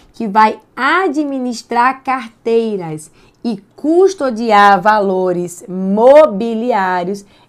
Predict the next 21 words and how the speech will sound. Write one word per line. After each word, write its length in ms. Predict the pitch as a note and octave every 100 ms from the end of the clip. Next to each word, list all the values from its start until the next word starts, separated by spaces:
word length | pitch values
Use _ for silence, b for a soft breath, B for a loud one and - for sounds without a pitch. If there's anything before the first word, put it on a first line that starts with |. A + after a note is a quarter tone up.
| _ -
essa 440 | A3+ A#3 A#3+ A#3+
função 760 | A#3 A#3 A3+ - F#3 F#3 G3 - -
é 200 | A#3 A3+
uma 500 | A3 A3+ G#3 F#3 - _ _
função 720 | C4 C4 B3+ - G3+ G3+ G3 -
aqui 560 | G3 G3 - F3+ F#3 F#3 b b b
da 220 | F3+ G#3
letra 640 | G#3+ G#3 A3 A#3 C4 C4+ - _ -
A, 760 | G#3+ B3 C4+ C4 A#3+ G#3 F#3 F3
não 460 | F3+ G3 A#3+ C#4+
da 140 | C4+ A#3+
letra 420 | A3+ A#3+ B3 A#3+
D, 420 | F3+ F#3+ G#3 F#3+ B B -
das 280 | F3+ F#3
sociedades 1700 | F#3 - - A#3 D4 E4+ - C4+ B3+ A#3+ G3 F#3+ F#3 F#3 F3 G#3+ - _ b b -
corretoras 880 | - A#3 A3+ - G3 G3+ G3+ G#3+
de 200 | F#3+ F#3
títulos 680 | G3 - C#4+ C#4+ D4 D4 D4 -
e 80 | A3
valores 520 | A#3 A#3 G#3 G#3 G3+
mobiliários 680 | G#3 G3 A3 F#3 F#3+ G#3+